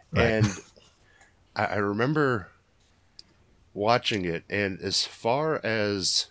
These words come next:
Speaker 2: like, you, you take away the movie-centric story,
Speaker 1: Uh-huh.
Speaker 2: you know, in that, you know, you have the story of Mike, and he's trying to find, you know, who took his brother and
Speaker 1: Right.
Speaker 2: all that.
Speaker 1: Right.
Speaker 2: It runs fairly parallel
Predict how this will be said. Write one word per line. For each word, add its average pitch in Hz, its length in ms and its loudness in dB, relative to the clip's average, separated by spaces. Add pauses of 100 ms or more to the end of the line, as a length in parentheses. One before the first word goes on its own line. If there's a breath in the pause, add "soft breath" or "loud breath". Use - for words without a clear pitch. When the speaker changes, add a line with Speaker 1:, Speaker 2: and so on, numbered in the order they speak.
(580)
Speaker 2:
like, 101 180 -4
you, 101 300 -4
you 110 140 -6
take 165 260 0
away 113 400 4
the 92 280 0
movie-centric 104 840 -2
story, 80 640 -4 (520)
Speaker 1:
Uh-huh. 107 140 6
Speaker 2:
you 101 80 6
know, 95 140 2
in 104 240 0
that, 92 240 0 (500)
you 98 120 -2
know, 87 120 2
you 87 120 0
have 90 100 0
the 90 80 -4
story 95 420 0
of 85 180 -4
Mike, 87 440 0
and 85 100 -2
he's 80 140 -4
trying 85 260 -2
to 82 40 -6
find, 85 440 -4 (460)
you 87 80 -4
know, 82 260 -2 (180)
who 95 220 -2 (240)
took 92 180 -6
his 80 140 -8
brother 76 500 -4
and 76 160 -6
Speaker 1:
Right. 90 260 6
Speaker 2:
all 82 180 -2
that. 90 280 2
Speaker 1:
Right. 95 380 6 (840)
Speaker 2:
It 131 180 6
runs 151 560 0 (200)
fairly 190 480 0
parallel 95 760 0